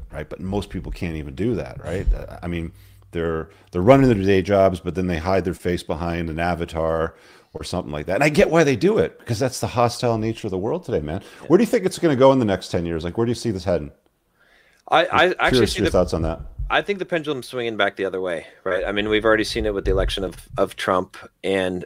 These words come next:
Speaker 2: I mean, people are fed up. They're, they're tired of, and social justice warriors are eating their own now, right? This, this is
Speaker 1: Yeah.
Speaker 2: happening. Look at J K Rowling, right? I don't know if you saw that,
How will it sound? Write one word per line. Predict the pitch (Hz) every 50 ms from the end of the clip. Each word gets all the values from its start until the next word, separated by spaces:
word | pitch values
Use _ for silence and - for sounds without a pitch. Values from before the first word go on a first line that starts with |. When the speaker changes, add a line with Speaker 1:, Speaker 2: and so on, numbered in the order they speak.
| - -
Speaker 2:
I | 95
mean, | 98 104 98 90
people | - 131 131 - 117
are | 104 90
fed | - - 107 98 95
up. | 95 90 90 - - - - -
They're, | 101 107 101 92 90
they're | 104 107 98
tired | - - 104 95 101 98 95 95
of, | 92 87 - -
and | 123 127 131 - - -
social | - - 175 180 - 175
justice | 160 175 156 160 143 - -
warriors | 123 120 120 117 117 117 110 - -
are | - - 104 104 107 107
eating | 110 113 110 104
their | 101 92 87
own | 98 110 113
now, | 110 92 78 69 67 - - _ _ _
right? | _ 92 87 95 101 - _ _ _ _ _ _ _
This, | 107 107 104 -
this | 120 110 - -
is | 113 101
Speaker 1:
Yeah. | 110 110 110
Speaker 2:
happening. | 87 104 98 104
Look | 117 120 117 127
at | 104 - _ _
J | - 123 113
K | 113 - 120
Rowling, | 104 104 104 107 110 113 120 127 131 131 -
right? | - 107 104 113 101 -
I | 101 107 101
don't | 95 92 101
know | 101
if | 95 - -
you | 104
saw | - 117 104 101
that, | 104 98 95 110 -